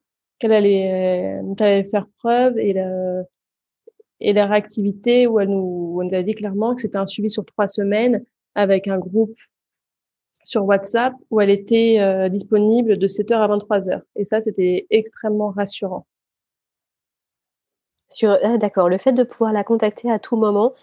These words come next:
Speaker 2: ça, c'est quelque chose qui vous a vraiment rassuré.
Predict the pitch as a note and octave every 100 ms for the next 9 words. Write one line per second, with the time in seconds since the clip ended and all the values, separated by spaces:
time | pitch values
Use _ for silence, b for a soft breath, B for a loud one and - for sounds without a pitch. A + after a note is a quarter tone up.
0 | b b _ - A3+ A#3 G#3 F#3+ G3 -
1 | G#3+ A3+ - - F#3+ F#3 F3 F3+ F#3 G3+
2 | G3+ G3+ - G3+ G3+